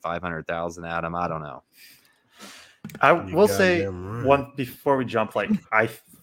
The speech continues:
Speaker 2: don't, I, I would wanna do more research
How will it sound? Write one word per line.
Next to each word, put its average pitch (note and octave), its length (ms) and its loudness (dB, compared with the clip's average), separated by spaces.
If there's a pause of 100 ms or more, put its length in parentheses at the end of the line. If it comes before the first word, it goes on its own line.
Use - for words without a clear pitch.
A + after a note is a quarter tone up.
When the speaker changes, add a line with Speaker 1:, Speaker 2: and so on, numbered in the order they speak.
(960)
Speaker 2:
don't, - 360 4
I, C3 180 6
I C3+ 120 6
would D3+ 140 2
wanna D#3 180 2
do C#3+ 160 -2
more B2+ 160 0
research A#2+ 680 -4